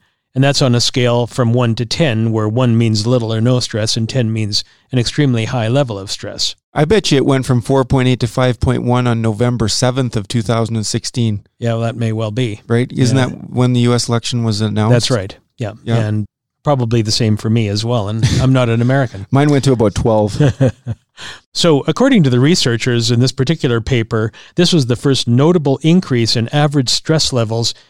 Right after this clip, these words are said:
Speaker 1: in the decade since the association was first conducting those surveys. So something definitely happened, as we talked about, in twenty sixteen. Now, the group's twenty nineteen report on stress levels in the U S population didn't find much of a difference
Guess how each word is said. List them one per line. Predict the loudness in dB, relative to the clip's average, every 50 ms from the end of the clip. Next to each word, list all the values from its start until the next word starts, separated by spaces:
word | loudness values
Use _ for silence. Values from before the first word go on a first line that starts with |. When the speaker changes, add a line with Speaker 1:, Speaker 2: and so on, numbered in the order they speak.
| _ _ 0
Speaker 1:
in | 2 2
the | 4 2
decade | 2 0 0 0 0 0 -2 -4 -6 -4 -6 -4 -4
since | -2 0 0 0 0 -2 -2
the | -2 -2 0 0
association | 0 0 0 0 0 0 0 -2 -2 -2 -2 -4 -4 -4
was | -4 -4 -4
first | -2 -2 -4 -4 -2
conducting | -4 -4 -2 -2 -4 -4 -4 -4 -4 -2
those | -4 -2 -2 -2
surveys. | -2 -2 -4 -4 -8 -10 -10 -10 -12 -12 _ _ _ -20 -20 _
So | -4 -2 0 0 2
something | 0 0 -2 -2 -2 -2 -2 -2 -2
definitely | -2 -2 -2 -4 -6 -12 -10 -8 -8 -6 -6
happened, | -6 -6 -6 -8 -8 -8 -8 -10 -10 -14 _
as | -6 -6 -6 -6
we | -6 -8
talked | -6 -6 -6 -6 -6 -8
about, | -10 -10 -8 -8 -6
in | -6 -6 -6 -6
twenty | -6 -6 -6 -4 -4
sixteen. | -6 -6 -6 -8 -8 -8 -8 -8 -8 -10 -14 -18 _ _ -20 -20 -20 -20 -20 -20 -20 -20 -20 -20 -12 -4
Now, | 0 2 4 4 4 2 0 0
the | 0 0
group's | 2 2 2 2 0 -2
twenty | -2 0 2 4 4 4
nineteen | 4 4 4 2 2 2 2 4
report | 4 2 2 0 0 0 0 0
on | 0 0 0 -2
stress | -2 -2 -2 -2 -2 -2
levels | -2 -2 -2 -2 -2 -2 0 0
in | -2
the | 0 0
U | -2 -2 -2 -4 -4
S | -6
population | -6 -6 -8 -8 -6 -6 -6 -6 -6 -6 -4 -4 -4
didn't | -2 -2 0 0 0 0
find | 0 0 0 2 2 2
much | 2 0 0 -2
of | -4 -4
a | -2
difference | 0 0 -2 -2 -4 -6 -6 -6 -8